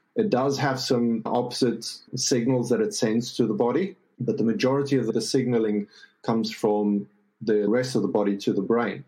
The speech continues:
Now, where it gets really interesting is that your nutrition, the quality of the food that you have, impacts the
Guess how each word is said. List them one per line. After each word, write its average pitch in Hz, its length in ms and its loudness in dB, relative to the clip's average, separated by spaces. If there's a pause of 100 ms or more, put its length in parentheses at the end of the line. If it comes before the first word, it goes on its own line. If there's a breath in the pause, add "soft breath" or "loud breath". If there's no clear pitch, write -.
Now, 110 600 0
where 117 240 2
it 120 80 -2
gets 110 260 0
really 135 380 2
interesting 120 560 0
is 107 260 -2
that 104 300 0 (140)
your 117 260 2
nutrition, 113 920 0
the 143 80 0
quality 139 460 0
of 113 100 2
the 98 60 -6
food 123 300 0
that - 240 -2
you 104 80 -2
have, 127 400 -2 (420)
impacts 127 680 -2 (120)
the 110 420 0